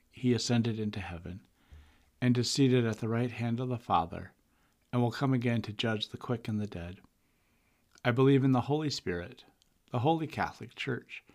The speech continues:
the communion of saints, the forgiveness of sins, the resurrection of the body,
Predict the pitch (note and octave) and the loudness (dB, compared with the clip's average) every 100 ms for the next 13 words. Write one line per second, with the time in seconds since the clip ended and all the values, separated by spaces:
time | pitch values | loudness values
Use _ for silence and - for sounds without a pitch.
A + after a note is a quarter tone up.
0 | _ _ _ _ - - C#3 E3+ D#3 A2+ | _ _ _ _ -14 -2 2 4 4 2
1 | G2 - F#2+ - - - - _ _ - | 0 -4 -6 -8 -8 -8 -8 _ _ -12
2 | - B2+ C#3+ D3+ C#3 C3 G#2+ - B2 A2 | -6 0 2 2 2 -2 -4 0 0 0
3 | G#2+ - _ _ _ _ - A2+ B2 G#2+ | -4 -10 _ _ _ _ -4 -2 0 0
4 | B2 C3+ - C3 B2 G#2 F#2+ F#2 F#2 | 0 0 0 -2 0 -2 -2 -4 -8